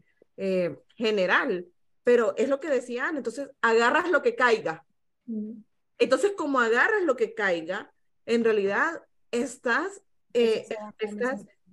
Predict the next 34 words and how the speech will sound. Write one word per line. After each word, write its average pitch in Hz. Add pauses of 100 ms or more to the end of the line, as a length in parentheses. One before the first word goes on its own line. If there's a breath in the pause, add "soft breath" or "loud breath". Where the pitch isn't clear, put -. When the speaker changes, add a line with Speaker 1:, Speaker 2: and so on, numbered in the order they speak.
(180)
Speaker 1:
exacto, 247
aparte 247
de 320
que 311
vas 262
disminuyendo, 269 (560)
estás 240
retrasando 302
el 269
tiempo 240
de 220
que 214
logres 233
lo 214
que 214
en 202
realidad 196
hubieras 214
podido 208
lograr 190 (680)
si 226
te 233
hubieras 277
esperado, 226
como, 190
como 185
decía 196
Ana, 240
o 196
sea, 190
tú 214
escribiste 294
tus 339
estándares, 202